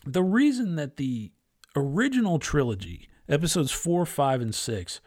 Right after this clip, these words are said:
are so beloved is because they are smooth. They flow. The tone is the same. The look is the same. Uh, the character cast is basically the same. They throw in some new people here and there, but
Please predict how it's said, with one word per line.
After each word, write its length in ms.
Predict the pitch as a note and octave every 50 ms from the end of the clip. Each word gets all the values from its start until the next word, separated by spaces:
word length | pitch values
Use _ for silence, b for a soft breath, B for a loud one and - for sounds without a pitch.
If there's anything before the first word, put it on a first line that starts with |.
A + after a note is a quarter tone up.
| B B B
are 140 | B A#2+ A#2
so 340 | - - - F#3+ F3+ G3 F#3
beloved 560 | D#3+ D3+ C3+ C3 B2+ A2 F2 F2 F2+ A2 - -
is 140 | D3+ C3+ B2
because 460 | C#3+ E3+ D#3+ D#3+ - F3 E3 C3+ A#2+
they 480 | A#2 B2+ D3 D#3+ F#3 G3 G#3 G#3 G#3 -
are 300 | - C3+ C3+ D3 D3+ C#3+
smooth. 760 | C3+ - - - - A#2+ A#2 C#3 D3 C#3+ B2 G#2 F#2 E2+ F2 - - B B B B B B B
They 320 | B C3 - - G#3+ A#3 A3
flow. 840 | - - - - - - D#3 D3+ F3 F3+ F#3+ F3+ D3+ A#2 F#2 F2+ F2+
The 140 | G2 A#2+ B2
tone 580 | - - - - D#3 E3+ F3+ F#3+ G3 G3 F#3+ F#3+
is 140 | F#3 E3+ E3+
the 80 | F#3
same. 400 | - - - F3+ F3 F3+ F3+ E3
The 80 | C#3+ G#2
look 340 | G2+ A2 C#3 G#3+ G#3+ G#3+ G#3
is 160 | G3+ F3 F3
the 80 | G3
same. 600 | E3 - - F3+ F3+ F3 E3+ E3+ E3+ E3+ E3+ D#3+ - B B B B B B B B B B B B B B
Uh, 160 | C3 B2 A#2+
the 120 | A2+ A#2
character 460 | A2 - - B2+ D#3 F3+ F3 - G#3+ D#3+
cast 420 | - F3 F3 F3+ F3+ D#3 - -
is 80 | D3+ A#2+
basically 520 | A2 - E3+ G3 F3+ - F#3+ G3 G3 F#3+
the 80 | F#3 E3+
same. 280 | - - F#3+ F#3 F3+
They 80 | E3+ D#3
throw 300 | - - E3+ F3 F3 F3+
in 80 | F3
some 180 | D#3 - D#3 D#3
new 120 | D#3 D#3+
people 320 | D3+ - E3 D#3 D3+ D3+ C3+
here 180 | D3 D#3 D3+ D3
and 140 | C#3+ C#3 C#3
there, 200 | C#3 C3+ C3 B2+
but 280 | B2+ B2+ C3 C3 -